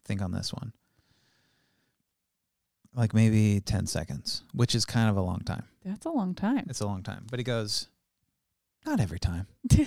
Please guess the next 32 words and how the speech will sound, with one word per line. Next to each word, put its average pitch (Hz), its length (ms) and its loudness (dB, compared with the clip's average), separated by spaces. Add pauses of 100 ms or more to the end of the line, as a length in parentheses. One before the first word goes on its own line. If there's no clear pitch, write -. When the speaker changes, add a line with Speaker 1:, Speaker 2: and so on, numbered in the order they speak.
(280)
Speaker 1:
And 151 80 6
I 175 60 8
go, 190 160 6
"Me 226 240 6
too, 226 320 6
dude." 147 340 4
But 139 120 0
then 151 120 4
he 151 80 4
goes, 135 340 6 (120)
"Well, 139 360 4
number 139 320 4
two's 117 460 4
definitely 110 580 -2
every 98 200 -8
time." 90 500 -8
And 117 140 -4
I 107 60 0
go, 107 200 0
"Oh, 127 280 4
yeah, 101 340 -4
totally, 101 380 -6
totally. 95 300 -8 (340)
But 127 140 0
sometimes 139 380 2
I 123 60 4
don't 117 140 4
wash 110 220 0
my 110 80 -2
hands 107 300 0
after 95 240 -6
twos." 95 480 -4